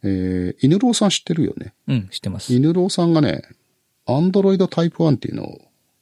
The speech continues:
Speaker 1: 勧めてて、それをまあ読んで面白いなと。買った時にAmazonに勧められて、<laughs> まあ、俺、俺おすすめされたらすぐ買っちゃう方だからさ。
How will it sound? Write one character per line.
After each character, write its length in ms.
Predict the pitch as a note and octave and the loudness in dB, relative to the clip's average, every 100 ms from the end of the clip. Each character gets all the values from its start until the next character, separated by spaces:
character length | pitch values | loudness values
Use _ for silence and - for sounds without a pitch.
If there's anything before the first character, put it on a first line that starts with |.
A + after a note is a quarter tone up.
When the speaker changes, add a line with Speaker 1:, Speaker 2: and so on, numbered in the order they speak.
| _ - | _ -14
Speaker 1:
勧 300 | - - G2 | -8 -2 0
め 80 | |
て 120 | F#2+ E2 | -2 -4
て、 300 | D2 C#2+ F#2 | -6 -8 -12
そ 160 | - C3+ | -2 2
れ 60 | C#3 | 4
を 180 | C3+ | 2
ま 140 | B2+ B2+ | 2 2
あ 20 | |
読 140 | G2+ G2+ | 4 2
ん 40 | |
で 60 | C2+ | 0
面 140 | D2+ | -2
白 180 | - E2+ | 0 -2
い 40 | |
な 120 | C2+ | -2
と。 240 | B1 - - - - - - - - - | -6 -12 -16 -18 -20 -20 -20 -20 -20 -4
買 140 | A#2+ | -4
っ 20 | - - | -4 -2
た 280 | D3+ D3+ D3+ _ _ _ _ _ | 0 2 -2 _ _ _ _ _
時 240 | E3 - | -6 0
に 200 | D3 D3 | 2 2
Amazon 340 | A#2+ C3+ A#2+ D#2 | 2 2 2 0
に 120 | C#2 | -2
勧 300 | - - G2 | -4 -2 0
め 80 | F2+ | 0
ら 100 | E2 | -2
れ 80 | E2 | -4
て、 360 | - E2 C2 - - - _ _ _ | -4 -4 -6 -12 -16 -16 _ _ _
<laughs> 540 | _ _ _ _ _ - | _ _ _ _ _ -4
ま 160 | G2 | -2
あ、 80 | C#2 - _ | -4 -10 _
俺、 260 | A#2 G#2+ - | -2 -2 -2
俺 220 | A#2 B2+ | -6 0
お 160 | C#3+ A#2 | 0 0
す 120 | - | 0
す 120 | D3+ | 0
め 60 | D#3+ | 2
さ 100 | D#3 | 2
れ 80 | D3 | 2
た 80 | G#2 | 0
ら 40 | |
す 120 | - | 0
ぐ 60 | G#2+ | -2
買 100 | - | -4
っ 40 | - | -6
ち 100 | F#2 | -6
ゃ 40 | |
う 60 | E2+ | -4
方 140 | F2 | -6
だ 80 | - | -8
か 80 | - | -12
ら 60 | - | -14
さ。 120 | - | -14